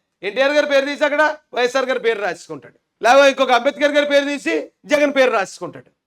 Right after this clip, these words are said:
నువ్వేమో అవంతి ఫ్యాక్టరీ వాళ్ళు కట్టిస్తే ఆ పేరు తీసి మీ నాన్న పేరు రాసుకుంటావా? ఏంటే ఈ పేర్లు పిచ్చి? అది రాసుకోవడమే కాకుండానండి, అక్కడ ఎస్సీలు తిరగబడతారు కదా, మామూలుగా మా బ్లడ్లో ఉన్న నైజం అది.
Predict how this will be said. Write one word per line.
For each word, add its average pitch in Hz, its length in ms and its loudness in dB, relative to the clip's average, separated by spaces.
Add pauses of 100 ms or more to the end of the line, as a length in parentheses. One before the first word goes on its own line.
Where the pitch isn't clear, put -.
(340)
నువ్వేమో 294 380 2 (380)
అవంతి 277 320 0
ఫ్యాక్టరీ 294 300 4
వాళ్ళు 285 140 2
కట్టిస్తే 277 320 0 (480)
ఆ 247 100 2
పేరు 294 240 4
తీసి 302 320 -2
మీ 285 120 -2
నాన్న 277 220 0
పేరు 277 160 4
రాసుకుంటావా? 190 580 -4 (420)
ఏంటే 170 240 -6 (180)
ఈ 190 60 -2
పేర్లు 170 400 -10
పిచ్చి? 170 340 -18 (260)
అది 143 100 -14
రాసుకోవడమే 254 600 0
కాకుండానండి, 220 600 0 (180)
అక్కడ 170 180 -10
ఎస్సీలు 214 580 -8
తిరగబడతారు 226 500 -8
కదా, 185 300 -6 (100)
మామూలుగా 175 560 -10 (420)
మా 165 120 -6
బ్లడ్లో 196 420 -4
ఉన్న 247 120 -4
నైజం 202 320 -6
అది. 135 200 -14